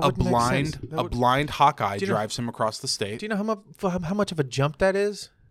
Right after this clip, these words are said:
Speaker 1: Right, but that was the original comic book.
Speaker 2: Well, you can't go with that. And that's the dis-, that's the discrepancy between what can we make on the big screen look legitimate compared to,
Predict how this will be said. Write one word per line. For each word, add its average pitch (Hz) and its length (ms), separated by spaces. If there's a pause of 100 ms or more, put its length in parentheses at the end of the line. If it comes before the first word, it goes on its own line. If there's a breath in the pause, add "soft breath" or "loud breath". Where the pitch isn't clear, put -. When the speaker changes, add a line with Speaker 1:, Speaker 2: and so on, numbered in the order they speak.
(240)
Speaker 1:
Right, 139 340
but 113 180
that 113 340
was 107 380
the 107 120
original 104 360
comic 135 320
book. - 80
Speaker 2:
Well, 185 100
you 196 100
can't 240 280
go 214 140
with 240 180
that. 104 260 (220)
And 156 120
that's 160 240
the 151 180
dis-, 139 240
that's 151 300
the 151 120
discrepancy 139 640
between 127 400
what 147 180
can - 140
we 147 100
make 135 320 (240)
on 139 160
the 139 60
big 127 220
screen 127 420 (180)
look 139 440
legitimate 127 680 (260 soft breath)
compared 135 460
to, 123 340